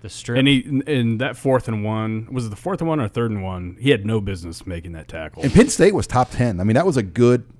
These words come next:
Speaker 3: quality Penn State team. Granted, it was the day or two after Joe Paterno was
Speaker 1: Yes.
Speaker 3: forced out, but
Speaker 2: Yeah.
Speaker 3: they were still a good team.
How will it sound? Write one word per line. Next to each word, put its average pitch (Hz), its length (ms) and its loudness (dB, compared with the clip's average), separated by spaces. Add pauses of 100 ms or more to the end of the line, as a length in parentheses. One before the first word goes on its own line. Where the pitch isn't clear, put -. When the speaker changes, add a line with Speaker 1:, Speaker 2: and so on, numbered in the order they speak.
(200)
Speaker 3:
quality 120 580 6
Penn 113 240 0
State 101 280 0
team. 101 300 -2
Granted, 113 420 2
it 98 60 0
was 92 180 -2 (340)
the 107 160 2
day 107 500 4
or 120 80 6
two 123 240 4
after 107 480 2
Joe 95 240 2
Paterno 98 480 0
was 92 180 0
Speaker 1:
Yes. - 100 -12
Speaker 3:
forced 101 240 -2
out, 98 380 2
but 95 160 0
Speaker 2:
Yeah. 73 80 -12 (320)
Speaker 3:
they 143 100 4
were 170 60 8
still - 320 6
a - 40 0
good - 280 4
team. 117 480 0